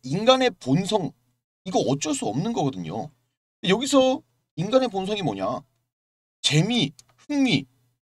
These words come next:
이게 없으면은 사실상 돈을 못 벌어요. 재미와 흥미가 있어야 돈을 법니다. 그러니까 단기적으로 수익을 보고 해야 재미가 있겠죠.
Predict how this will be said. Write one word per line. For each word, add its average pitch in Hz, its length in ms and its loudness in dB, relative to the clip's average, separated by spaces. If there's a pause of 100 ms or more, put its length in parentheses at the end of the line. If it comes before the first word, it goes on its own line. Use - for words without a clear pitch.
(120)
이게 185 160 0
없으면은 185 720 0 (480)
사실상 240 320 -4
돈을 165 420 0
못 131 200 0
벌어요. 135 400 0 (500)
재미와 226 440 4
흥미가 262 380 2
있어야 156 460 2
돈을 147 220 2
법니다. 104 400 -8 (840)
그러니까 240 220 4
단기적으로 240 600 4
수익을 262 380 0
보고 202 340 2
해야 185 140 6
재미가 147 340 2
있겠죠. 117 380 -8